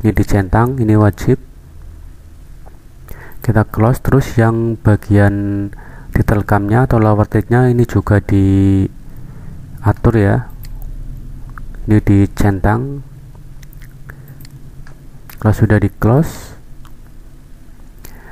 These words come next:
terus di bagian backgroundnya ini, di bagian background jangan lupa kita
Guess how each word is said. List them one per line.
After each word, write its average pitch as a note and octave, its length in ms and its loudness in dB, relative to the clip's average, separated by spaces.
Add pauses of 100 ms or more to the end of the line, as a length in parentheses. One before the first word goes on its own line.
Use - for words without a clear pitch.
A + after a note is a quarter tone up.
(420)
terus A#2+ 800 6 (160)
di G#2+ 160 2
bagian G#2+ 640 4
backgroundnya G2+ 840 4 (460)
ini, G#2 560 2
di F#2+ 240 2
bagian F#2+ 400 2
background G#2+ 560 2
jangan F#2+ 240 2
lupa A2 320 0
kita G#2+ 400 0